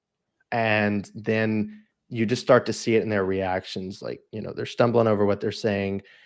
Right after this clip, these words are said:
Uh, they were on track of something before they got ready, 'cause I normally kinda watch 'em for,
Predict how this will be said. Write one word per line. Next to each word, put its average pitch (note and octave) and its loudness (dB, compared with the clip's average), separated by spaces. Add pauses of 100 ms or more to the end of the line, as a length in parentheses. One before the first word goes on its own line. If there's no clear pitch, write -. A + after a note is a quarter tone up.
(280)
Uh, G#2 -2
they A2+ 6
were A#2+ 6
on A#2 6
track G#2 4
of A2+ 2
something A2 0
before G#2 4
they G#2 4
got G#2 2
ready, G#2 2
'cause A2 -2
I F#3+ 4
normally F3 2
kinda G#2+ -2
watch G2 -2
'em G#2+ -4 (100)
for, G#2 2